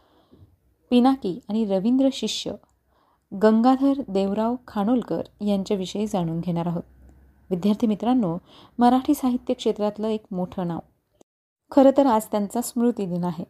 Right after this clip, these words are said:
त्याच निमित्ताने त्यांच्याविषयी जाणून घेऊया आपल्या व्यक्तिविशेष या सत्रामध्ये. विद्यार्थी मित्रांनो, गंगाधर खानोलकर यांचा जन्म एकोणीस ऑगस्ट एकोणीसशे तीन रोजी झाला. वडिलांच्या व्यावसायिक बदल्यांमुळे गंगाधर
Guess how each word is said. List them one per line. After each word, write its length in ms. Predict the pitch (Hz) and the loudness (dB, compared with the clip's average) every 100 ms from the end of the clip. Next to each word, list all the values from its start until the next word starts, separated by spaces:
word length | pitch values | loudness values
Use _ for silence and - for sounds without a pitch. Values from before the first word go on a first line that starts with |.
| _ _ | _ _
त्याच 200 | 196 190 208 | -2 0 -2
निमित्ताने 460 | 196 240 - 254 | -2 -2 0 0
त्यांच्याविषयी 600 | 277 214 190 202 196 202 | 2 0 0 0 0 0
जाणून 340 | 190 180 196 254 | 0 0 0 2
घेऊया 280 | 269 208 175 - - - - | 4 2 -2 -10 -20 -12 -4
आपल्या 280 | 233 254 269 | 2 2 4
व्यक्तिविशेष 800 | 208 190 - 277 262 - 262 - 214 | 2 0 0 0 0 0 -2 0 -2
या 140 | 185 | -2
सत्रामध्ये. 580 | - 180 180 180 180 180 - _ _ _ _ _ _ | -4 -6 -4 -4 -4 -6 -10 _ _ _ _ _ _
विद्यार्थी 360 | 226 240 311 320 | 2 4 4 4
मित्रांनो, 560 | 226 - 240 247 175 233 - _ - - - - - 240 | 2 2 2 2 0 -4 -10 _ -20 -20 -20 -16 4 6
गंगाधर 460 | 240 254 311 339 320 | 6 6 4 2 0
खानोलकर 460 | 220 185 175 - - - _ _ _ | -2 0 -2 -6 -10 -12 _ _ _
यांचा 340 | 226 214 202 233 | 0 0 2 0
जन्म 380 | 240 254 170 170 - _ _ - | 2 2 0 -4 -14 _ _ 0
एकोणीस 480 | 226 254 320 359 240 | 2 4 4 2 0
ऑगस्ट 340 | 196 214 - | 0 -4 -4
एकोणीसशे 460 | 208 - 202 - 247 | -8 -4 -6 -4 -6
तीन 300 | - 208 180 | -4 -2 0
रोजी 240 | 180 170 | 0 -2
झाला. 220 | 190 202 175 - _ _ _ _ _ - - | 0 0 -2 -10 _ _ _ _ _ -18 2
वडिलांच्या 520 | 220 240 247 247 254 | 4 6 4 2 2
व्यावसायिक 500 | 214 185 185 277 247 | 2 0 0 0 2
बदल्यांमुळे 640 | 214 185 233 254 196 185 | -2 -2 -2 0 0 -2
गंगाधर 480 | 185 190 185 208 254 | -2 -2 0 0 0